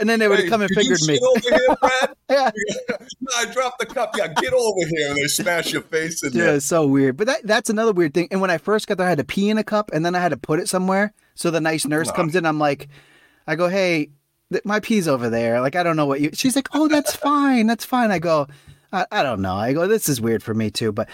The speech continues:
Speaker 1: can I, can I read something to you real quick?
Speaker 2: Yeah,
Speaker 1: It's not
Speaker 2: of
Speaker 1: a
Speaker 2: course.
Speaker 1: review, but, um,
Speaker 2: I love when you read.
Speaker 1: so let me see.
Speaker 2: Always an adventure when you read something. I love it.
Speaker 1: This is just a, this is a,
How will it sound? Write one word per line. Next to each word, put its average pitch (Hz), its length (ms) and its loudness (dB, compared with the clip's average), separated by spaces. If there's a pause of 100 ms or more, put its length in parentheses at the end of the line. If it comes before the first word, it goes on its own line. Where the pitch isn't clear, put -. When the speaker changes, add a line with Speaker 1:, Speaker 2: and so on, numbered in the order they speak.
(160)
Speaker 1:
can 226 120 -4
I, 320 180 0
can 233 200 -2
I 302 80 2
read 226 260 0
something 214 200 -2
to 214 120 -2
you 214 60 0
real 208 120 2
quick? 208 280 -2 (1120)
Speaker 2:
Yeah, 107 360 -2 (220)
Speaker 1:
It's - 100 -10
not 196 200 0
Speaker 2:
of 190 80 0
Speaker 1:
a 202 40 2
Speaker 2:
course. 139 180 2
Speaker 1:
review, 131 280 2
but, 151 280 -2 (100)
um, 143 520 2
Speaker 2:
I - 40 0
love 135 180 -4
when 95 120 -4
you 85 180 -10
read. 85 200 -6 (1300)
Speaker 1:
so 147 300 -2
let 156 120 2
me 170 100 2
see. 95 460 -6
Speaker 2:
Always 113 360 -2
an 117 120 -2
adventure 98 520 -4
when 80 160 -6
you 80 140 -6
read 78 260 -8
something. 78 340 -4
I 76 60 -4
love 85 260 -2
it. - 120 -4 (240)
Speaker 1:
This 180 340 0
is 220 80 0
just 208 240 -2
a, 156 180 0
this 202 220 -2
is 175 140 0
a, 123 300 0